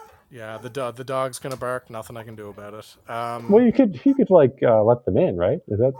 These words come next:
Speaker 2: <laughs> kind of a, or is that, like, your wife's job?
Speaker 1: I'm gonna let him outside. Anyway,
Speaker 2: All
Speaker 1: that's
Speaker 2: right.
Speaker 1: my story. You can move on. I'm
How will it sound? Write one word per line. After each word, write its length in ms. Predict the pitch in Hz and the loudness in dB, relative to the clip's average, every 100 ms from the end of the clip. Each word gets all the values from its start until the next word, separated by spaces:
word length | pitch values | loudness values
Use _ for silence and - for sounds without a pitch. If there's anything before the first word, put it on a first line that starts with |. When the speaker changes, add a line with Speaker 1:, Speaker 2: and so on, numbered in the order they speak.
| - - - | -10 -12 4
Speaker 2:
<laughs> 260 | 240 - - | 4 4 2
kind 340 | 254 - 254 | 2 2 -2
of 60 | - | 0
a, 160 | 202 - _ - | 0 -2 _ 0
or 160 | 151 | 4
is 80 | 135 | 6
that, 240 | - 131 127 | 6 4 4
like, 160 | 123 - - - 123 | 2 0 -12 -12 0
your 120 | 131 120 | 2 4
wife's 240 | 113 131 | 4 0
job? 320 | - 82 87 _ _ - - _ _ _ _ _ _ _ _ - - - _ - | -2 -2 -6 _ _ -20 -20 _ _ _ _ _ _ _ _ -20 -20 -20 _ -8
Speaker 1:
I'm 100 | 165 196 | -2 2
gonna 120 | 196 | 4
let 160 | 185 180 | 2 0
him 100 | 165 | -2
outside. 600 | 160 - 135 139 139 - _ _ - | -4 -4 -4 -4 -6 -8 _ _ -10
Anyway, 320 | 170 175 160 | -4 -2 2
Speaker 2:
All 160 | 117 127 | 2 4
Speaker 1:
that's 200 | 196 117 | 4 4
Speaker 2:
right. 60 | |
Speaker 1:
my 140 | 202 214 | 0 0
story. 580 | 208 180 190 202 220 202 | -2 -4 0 0 -2 -8
You 180 | 160 170 | -12 -12
can 180 | 160 175 | -10 -8
move 200 | 165 151 | -8 -6
on. 220 | 160 175 | -4 -2
I'm 100 | - | -2